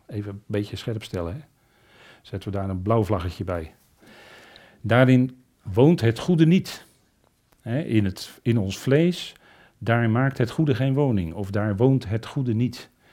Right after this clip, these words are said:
Kijk, een mens kan vanuit zijn vlees bij gelegenheid wel eens goede dingen doen.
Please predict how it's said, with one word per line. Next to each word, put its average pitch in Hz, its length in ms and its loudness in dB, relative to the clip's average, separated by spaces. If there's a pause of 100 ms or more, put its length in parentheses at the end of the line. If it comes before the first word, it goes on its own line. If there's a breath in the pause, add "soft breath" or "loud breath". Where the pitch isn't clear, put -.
Kijk, 131 240 0
een 117 200 2
mens 147 260 4
kan 117 340 -2 (320 soft breath)
vanuit 120 280 0
zijn 92 160 -10
vlees 127 260 4
bij 110 220 2
gelegenheid 107 720 0 (600 soft breath)
wel 117 320 2
eens 120 240 2
goede 104 280 -2
dingen 101 340 0
doen. 131 400 2